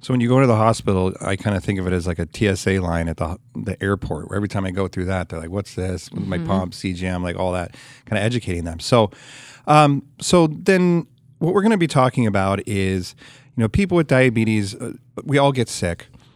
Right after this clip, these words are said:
Speaker 1: Um, we have to go to the hospital for some reason. It could be surgery, pneumonia, whatever. So when a person comes into the hospital, they have diabetes type one or type two. How do you get involved?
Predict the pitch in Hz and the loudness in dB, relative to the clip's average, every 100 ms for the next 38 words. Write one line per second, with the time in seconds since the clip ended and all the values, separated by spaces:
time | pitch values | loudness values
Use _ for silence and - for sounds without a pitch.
0 | _ 117 104 107 113 127 120 117 113 104 | _ -6 -4 -2 -2 -2 -2 0 0 0
1 | 104 - 107 95 - - 110 101 101 95 | -2 0 -4 -4 -8 -6 -4 -4 -4 -4
2 | 95 85 80 - 113 113 104 90 90 101 | -6 -8 -12 -6 -4 -4 -4 -4 -2 -2
3 | 101 98 87 95 98 98 95 90 - - | -2 -4 -4 -4 -2 -2 -4 -6 -12 -20
4 | _ - 143 135 127 135 131 - 220 - | _ -4 2 2 2 0 0 0 -2 -2
5 | 180 151 147 139 131 98 101 - - 101 | -2 0 0 0 0 0 -2 -2 -4 -4
6 | 101 101 107 107 98 98 98 95 - 95 | -2 -2 -2 -2 -2 -2 -4 -6 -8 -6
7 | - 98 95 98 90 - 92 - 151 175 | -4 -6 -6 -8 -8 -8 -10 -4 -2 -2
8 | 143 131 113 92 95 113 113 110 110 | -4 -6 -4 -6 -2 0 0 0 -4